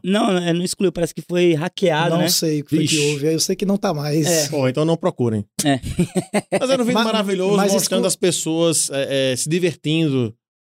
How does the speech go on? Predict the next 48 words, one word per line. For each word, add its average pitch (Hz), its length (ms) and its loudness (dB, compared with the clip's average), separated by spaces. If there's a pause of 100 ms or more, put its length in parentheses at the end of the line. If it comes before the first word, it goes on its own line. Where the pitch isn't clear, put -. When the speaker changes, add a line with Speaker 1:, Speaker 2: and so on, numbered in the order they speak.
(120)
Speaker 3:
ou 156 180 4
não 127 460 0 (380)
Speaker 2:
ao 156 120 -2
Speaker 3:
no 151 60 2
Speaker 2:
som, 139 220 0
Speaker 3:
meio 156 160 2
do 151 60 -2
Speaker 2:
ao, 151 60 2
ao 170 60 0
Speaker 3:
corredor 160 320 2
da 143 60 0
Speaker 2:
som 190 240 0
de 185 80 2
uma 202 100 2
Speaker 3:
folia. 185 120 2
Speaker 2:
música 190 260 0
do 175 100 0
Antes 180 160 -2
Que 196 80 0
Eu 165 60 0
Morra. 151 300 2
Speaker 3:
Exatamente. 117 580 0
É 120 60 0
o 123 80 2
som 135 240 0
de 135 60 0
Abadá 135 300 0
Maldito, 135 380 -2 (500)
que 202 80 -4
está 190 440 -2
no, 220 640 2
é, 156 60 0
pronto 175 220 -2
pra, 170 220 0
não, 143 120 2
mas, 107 480 0
pronto. 107 260 -4 (260)
No 139 80 -2
Avestruz 151 360 0
Preto 214 300 -2
ou 233 80 -2
no 226 60 2
Mais 190 200 0
Rápido 156 220 -4
Que 147 60 -8
Imediatamente? 139 440 0
Speaker 2:
No 156 140 2
Avestruz 151 120 2